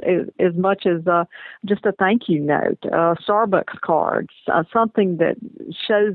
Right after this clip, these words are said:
them that I appreciate them taking the time to, to pass my name along. I really am big on that. So I wanna say thank you as much as I can.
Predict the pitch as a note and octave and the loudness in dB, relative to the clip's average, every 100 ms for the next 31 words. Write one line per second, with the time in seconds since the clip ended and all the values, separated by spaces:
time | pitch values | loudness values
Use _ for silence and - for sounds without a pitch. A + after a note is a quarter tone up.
0 | F3+ E3+ D#3+ D#3+ - F3 F3+ E3 - G3+ | 0 0 0 0 2 2 2 0 0 -2
1 | - E3+ D#3 - E3 D#3 - E3+ E3+ F3 | 2 0 0 0 -2 -4 -2 -2 0 0
2 | D#3 - - E3 D#3 C#3+ D3 - D#3 D3 | 0 -2 -2 2 2 0 -2 -2 0 0
3 | - - - _ - - F3+ D#3 D#3 D#3+ | -4 -16 -20 _ -4 -2 0 0 0 0
4 | D#3+ D#3 D#3+ D#3 - - - E3+ E3+ D#3+ | 2 0 0 -2 -2 -2 0 0 2 0
5 | - - D#3+ D#3+ E3 D3+ D3 C#3 C#3+ - | -2 -4 -2 -2 0 0 0 -2 -4 -6
6 | - D3 D3 - _ _ _ _ _ _ | -2 0 -2 -6 _ _ _ _ _ _
7 | - F#3 F#3+ - F#3 G3 F#3 - D#3+ D#3 | -4 -2 0 0 -2 0 -2 0 -2 0
8 | E3 D3+ C#3+ C#3+ - D#3 C3 | -2 -2 -2 -2 -2 -2 -2